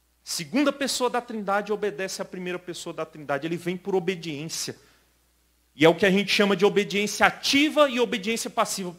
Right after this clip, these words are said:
A obe-, obediência ativa diz respeito ao fato dele ter cumprido toda a lei. Ele foi obediente em cada passo da vida. Ele não pecou. Essa é a diferença dele de qual-, pra qualquer homem. Todos pecaram, Cristo não pecou.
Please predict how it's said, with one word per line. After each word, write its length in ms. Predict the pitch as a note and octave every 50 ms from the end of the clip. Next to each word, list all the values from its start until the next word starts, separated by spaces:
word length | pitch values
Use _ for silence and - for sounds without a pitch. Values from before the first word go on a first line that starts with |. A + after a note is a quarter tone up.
| - F3+
A 80 | - F#3
obe-, 220 | F3+ F3+ G3 A3
obediência 680 | - G3 F#3+ E3+ A3+ A3 F3 G3+ A3+ B3 B3 - - B3
ativa 400 | A3 - - - C#4+ D4 C4 C#4+
diz 180 | G#3 C4 A3+
respeito 520 | A#3 B3+ A#3 - - - B3 C4 B3+ B3+ B3+
ao 100 | A#3 A3+
fato 500 | - - A#3+ A#3 B3 C4 - - B3 A#3+ - - - _
dele 220 | _ - G#3 G#3 A3
ter 260 | G#3 - C4+ - -
cumprido 540 | - A#3 G#3 - - - B3+ C4+ B3 G#3 A#3
toda 280 | D#3 - A#3 A3 G#3+
a 20 | G3
lei. 220 | F3 D#3+ E3 F3
Ele 120 | F3+ F3+ F#3
foi 220 | - - G#3 A3
obediente 840 | - E3 G#3+ G3 E3 D#3+ D#3+ E3+ E3+ E3+ F3+ F3+ E3+ E3+ - - F3
em 100 | E3 - _ _
cada 380 | - G3+ G#3 G#3 G#3 E3+ G3+ -
passo 420 | - - - E3 D#3 D#3 - E3+
da 140 | C#3+ D3+ D3
vida. 220 | B2 C#3 D3+ C#3+
Ele 140 | E3+ E3+ F#3
não 300 | F3 E3 D#3+ F3 G#3 A3+
pecou. 560 | A3 - - F#3 - - - - D3 C#3+ - _ _ _ _ _ _ _
Essa 280 | - F#3+ F#3 - G#3+
é 20 | G3+
a 20 |
diferença 480 | G3 - - G3+ G3 G3+ G#3 - G#3+ F#3
dele 220 | E3 G3 G3 F#3+
de 120 | F3+ E3+ F3+
qual-, 360 | - - G#3+ F#3 A3 - - -
pra 120 | - F#3 F3+
qualquer 440 | F3+ - G3 F#3+ - - A3+ A3+ G#3
homem. 340 | F#3 F#3+ F#3+ F3 D3 - - - _ _ _ _
Todos 400 | _ G#3+ A#3 B3+ G3+ G3+ A#3+ -
pecaram, 600 | - - A3+ G#3 G#3 - - D3+ C#3+ C#3+ D3 D3 - - -
Cristo 360 | - F3+ F#3 - - - F#3
não 180 | E3+ D#3 F3 F3
pecou. 460 | - - D3+ - _ _ A#2+ A2+